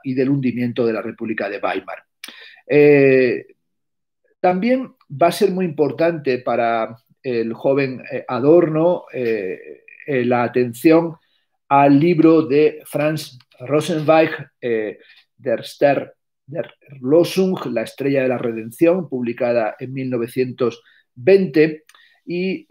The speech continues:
no es un libro que, dice Susan Buck-Morss, influyese directamente a Adorno, sino que, eh, tiene que ver con el clima también, eh, eh,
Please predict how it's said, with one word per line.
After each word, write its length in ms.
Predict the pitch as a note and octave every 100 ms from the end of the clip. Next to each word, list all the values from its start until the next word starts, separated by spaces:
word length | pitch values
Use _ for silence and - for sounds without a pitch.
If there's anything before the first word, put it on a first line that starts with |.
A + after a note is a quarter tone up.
| D3
no 200 | E3 G#3+
es 120 | A3+
un 80 | A3+
libro 280 | A3+ A3
que, 180 | E3 D#3
dice 320 | D3 D#3 -
Susan 320 | D3 C#3 D3+ C#3+
Buck-Morss, 460 | - D3 E3 D#3
influyese 500 | C#3 - C3 C#3 C#3
directamente 920 | C3+ C3+ - C#3+ C3 C3+ C3+ B2+ B2 -
a 140 | A#2
Adorno, 500 | A#2 E3 E3+ C3 A2+ _ _ _
sino 460 | - - G3+ G#3+ G3+
que, 380 | F3+ F#3 F3 -
eh, 380 | C#3+ C3 B2 A#2+
tiene 240 | D#3+ E3
que 80 | F3+
ver 160 | E3 E3
con 180 | D#3 B2+
el 160 | B2
clima 460 | - G3 F#3 C3+ B2
también, 580 | B2+ B2 C3+ C3+ C3 -
eh, 520 | C3 B2+ A#2+ A2+ G#2+ -
eh, 300 | B2 A#2